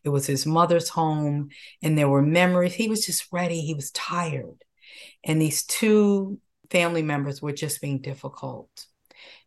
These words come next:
Um, and I continued to encourage him to talk to them. If he wanted me to talk to them, that would be great. Well, anyway, um, we were going back and forth with the attorney's office about this,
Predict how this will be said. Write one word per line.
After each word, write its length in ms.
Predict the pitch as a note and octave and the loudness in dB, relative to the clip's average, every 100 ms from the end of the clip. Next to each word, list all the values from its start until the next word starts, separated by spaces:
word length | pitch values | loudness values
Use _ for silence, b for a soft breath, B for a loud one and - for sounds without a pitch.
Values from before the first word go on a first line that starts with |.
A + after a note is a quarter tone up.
| _ | _
Um, 360 | C#3+ C#3 C3+ C#3 | 0 2 2 2
and 100 | D3 | 0
I 120 | C#3+ | 0
continued 680 | C#3+ E3 D3 - F#3 F3 F3 | 0 -2 -2 -2 0 0 -2
to 140 | F#3 | -4
encourage 520 | D#3 D3 E3 D#3 D3+ - | -4 -2 -4 -4 -4 -6
him 160 | D3 | -8
to 100 | C#3+ | -8
talk 400 | C3+ - D#3+ D#3 | -10 -2 -2 -2
to 100 | - | -8
them. 280 | D3 D3 C#3 C3 | -6 -6 -6 -10
If 140 | B2 | -10
he 120 | D3+ | -10
wanted 360 | D3 C#3 C3 C3 | -2 0 -2 -2
me 180 | F3+ F#3+ | -2 -2
to 100 | F#3 | -2
talk 360 | - F3 - | -2 -4 -2
to 80 | D#3+ | -6
them, 280 | D3+ D3 C#3+ | -4 -4 -6
that 200 | C#3 C3+ | -6 -6
would 120 | C3+ | -6
be 120 | C3 | -8
great. 400 | B2+ D3+ D3 C3+ - _ _ _ _ _ _ _ - | -8 -4 -4 -4 -8 _ _ _ _ _ _ _ -2
Well, 160 | F#3+ G3+ | 2 4
anyway, 540 | A#3+ A#3 E3 D#3 D3+ B B B B _ | 4 4 4 2 -4 B B B B _
um, 340 | F3 E3 D#3+ E3 | 4 4 4 6
we 120 | G#3 | 4
were 100 | G#3 | 6
going 240 | G3 F3+ | 4 4
back 260 | E3 F3+ F#3 | 4 0 0
and 140 | G3 | -6
forth 200 | - F3 F3 | 0 -2 0
with 140 | E3 | -6
the 120 | E3+ | -4
attorney's 520 | D3+ - F#3 F3 D#3+ D#3+ | -6 -2 -2 0 -2 0
office 480 | C#3+ C#3 C3+ C#3 - | 0 0 -4 -6 -8
about 460 | C#3+ D#3 G3+ A#3 | -4 0 0 0
this, 420 | - C3 - - | -2 -2 -2 -6